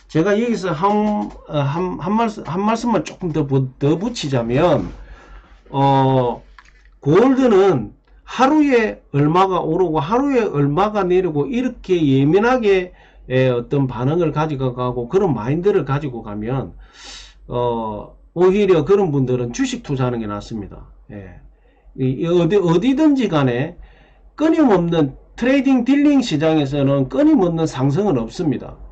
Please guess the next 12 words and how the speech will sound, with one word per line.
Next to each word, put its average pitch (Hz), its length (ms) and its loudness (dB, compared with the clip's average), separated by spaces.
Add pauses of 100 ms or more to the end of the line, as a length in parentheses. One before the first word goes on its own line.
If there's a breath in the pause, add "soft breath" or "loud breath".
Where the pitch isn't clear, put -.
(280)
상승은 151 460 2
없고 143 580 0 (320 soft breath)
일정 277 440 2
부분 208 280 0
상승과 156 480 -2
일정 190 320 -4
부분 131 240 0
하락을, 175 720 -2 (320 soft breath)
등락을 180 600 4
그리면서 185 560 0
가는 160 360 -2
것이 196 640 -2